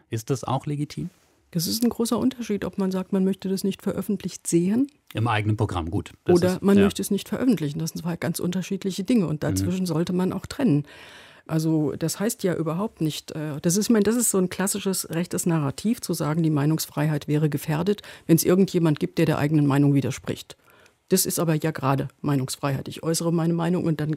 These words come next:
Speaker 2: gibt's Leute, die mir widersprechen. Da muss mir ja jetzt keiner zustimmen.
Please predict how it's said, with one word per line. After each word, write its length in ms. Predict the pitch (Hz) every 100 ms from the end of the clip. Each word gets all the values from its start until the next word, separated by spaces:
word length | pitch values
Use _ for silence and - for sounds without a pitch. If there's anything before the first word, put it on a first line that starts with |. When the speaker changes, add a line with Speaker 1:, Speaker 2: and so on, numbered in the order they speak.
| -
Speaker 2:
gibt's 260 | 160 - -
Leute, 260 | 151 147 147
die 120 | 165
mir 160 | 160
widersprechen. 560 | 165 180 - 202 143 147
Da 60 | 147
muss 160 | 165
mir 120 | 165 151
ja 80 | 156
jetzt 180 | 156 -
keiner 300 | 147 147 -
zustimmen. 460 | 185 - - -